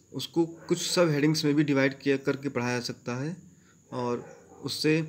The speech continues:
आपका सिलेबस जितने, देखने में जितना बड़ा है, वो आपके लिए उतना ही छोटा हो जाएगा। जैसे history of India में जब जीएस की हम बात करते हैं, तो history of India में ancient history,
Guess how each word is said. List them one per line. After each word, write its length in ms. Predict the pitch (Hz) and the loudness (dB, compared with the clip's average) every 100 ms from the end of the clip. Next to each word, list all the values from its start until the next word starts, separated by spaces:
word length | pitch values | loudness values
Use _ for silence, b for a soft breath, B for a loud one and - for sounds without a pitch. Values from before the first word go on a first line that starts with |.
| B - | B -4
आपका 260 | 135 135 139 | -2 0 -2
सिलेबस 380 | - 135 139 147 | -2 0 0 0
जितने, 300 | 135 139 135 | 0 -2 0
देखने 340 | 135 131 156 | 0 2 2
में 100 | 151 | 4
जितना 260 | 139 143 135 | 2 0 0
बड़ा 260 | 135 139 | 0 0
है, 260 | 147 170 180 B B | 0 -4 -6 B B
वो 100 | 135 | 0
आपके 320 | 127 127 - 139 | 2 0 -2 -2
लिए 140 | 143 | -2
उतना 220 | 139 127 | -2 -4
ही 140 | 135 180 | -4 -4
छोटा 280 | 175 160 | -4 -2
हो 160 | 139 117 | -2 -2
जाएगा। 440 | 120 120 120 120 | -2 -4 -6 -6
जैसे 200 | 123 127 | -6 -4
history 340 | 131 143 - 170 | -2 -4 2 4
of 160 | 160 | 4
India 340 | 151 147 147 156 | 2 2 2 4
में 240 | 147 156 175 B B B B - | 2 0 -4 B B B B -8
जब 160 | 139 135 | -2 -2
जीएस 340 | 131 147 160 | 2 4 2
की 140 | 160 151 | 0 0
हम 140 | 143 | 2
बात 160 | 135 135 | 0 0
करते 300 | 139 127 131 | -4 -2 -2
हैं, 140 | 143 | -2
तो 120 | 147 | -2
history 320 | 139 135 - 156 | -2 -4 0 0
of 100 | 151 | 2
India 340 | 147 143 151 | 0 2 4
में 200 | 160 - | 2 0
ancient 400 | 131 123 147 147 147 | -4 0 0 0 -4
history, 340 | 139 147 165 | -6 -2 -2